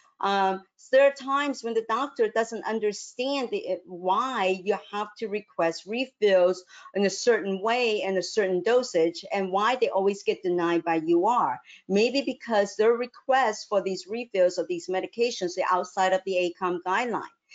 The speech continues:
Even if you are sent a letter to them, you know, eighty, ninety percent of the time, they don't read those U R letter. They're not the one who read those U R letter, and they don't understand the reason for the denial of the medication refill.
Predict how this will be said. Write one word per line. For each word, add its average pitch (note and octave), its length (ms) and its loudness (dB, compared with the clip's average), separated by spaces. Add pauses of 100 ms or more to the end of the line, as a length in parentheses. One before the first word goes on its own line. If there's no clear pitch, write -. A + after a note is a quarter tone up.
(180)
Even D#4 320 2
if E4 100 -2
you C4 220 0
are A#3+ 180 2
sent G#3 240 -2
a F3 80 2
letter E3+ 300 2
to B3 180 -4
them, C4 340 -2 (360)
you C4 120 2
know, B3 160 0 (140)
eighty, D4 280 4
ninety C#4 360 2
percent A#3 440 -2
of G#3 100 -2
the F#3+ 60 -4
time, F3+ 320 -2
they F3+ 120 2
don't F3+ 260 -2
read F3 180 -2
those F#3+ 240 -4
U G3 140 -4
R F#3+ 160 0
letter. F#3+ 420 0
They're F3 80 2
not F#3+ 320 2
the A3 80 2
one G#3+ 180 0
who F3+ 140 0
read F#3 240 -2
those F3 240 -2
U F3+ 140 0
R E3+ 200 0
letter, F3 220 0
and E3 140 0
they E3+ 100 0
don't F#3 160 0
understand E3+ 440 -2
the D#3 60 -2
reason E3 400 -4
for E3+ 120 -2
the D#3 100 -2
denial D3+ 560 -2
of F3 160 -4
the D#3+ 60 -4
medication E3+ 580 -2
refill. A#3+ 460 0